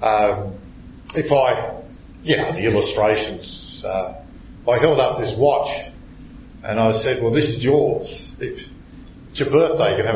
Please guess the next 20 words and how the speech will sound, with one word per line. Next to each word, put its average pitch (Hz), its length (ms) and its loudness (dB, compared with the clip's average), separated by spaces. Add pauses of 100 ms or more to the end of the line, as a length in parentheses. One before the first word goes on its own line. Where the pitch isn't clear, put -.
(100)
it - 100 -10
f-, - 580 -18
free, 117 460 -2
and 95 140 -8
if 92 80 -12
you 95 60 -14
came 120 260 0
out 110 180 0
and - 80 -10
took 131 200 -2
it, - 120 -6
that's - 240 0
grace." - 400 0
That's, - 200 -10 (920)
but 123 120 0
if 117 80 -2
I 113 100 6
said, 127 300 0
"Look, - 340 -6
um, 95 480 -4